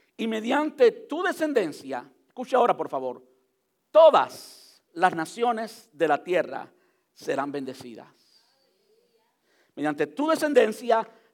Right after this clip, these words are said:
todas las naciones, todas las naciones de la tierra serán bendecidas. Todo eso porque me has obedecido. Usted puede ver un poco más,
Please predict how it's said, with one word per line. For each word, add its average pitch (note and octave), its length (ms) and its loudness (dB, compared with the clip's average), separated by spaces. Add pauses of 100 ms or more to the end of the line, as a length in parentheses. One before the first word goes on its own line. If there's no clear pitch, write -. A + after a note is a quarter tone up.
(340)
todas E4 260 10
las C#4+ 100 8
naciones, G3+ 1040 -4 (460)
todas D#4 260 8
las C#4+ 140 6
naciones G3 880 -4
de E3 80 0
la D#3+ 120 0
tierra G#3+ 460 -2 (240)
serán E3 340 -6
bendecidas. C3+ 920 -12 (720)
Todo A3 240 4
eso A#3 360 -2 (440)
porque C3+ 240 -12
me C3+ 80 -4
has E3+ 160 -6
obedecido. B2+ 600 -10 (2000)
Usted - 140 -8
puede E3+ 480 -2 (360)
ver D#3 120 0
un D#3 100 -6
poco E3 200 -6
más, F3+ 580 -6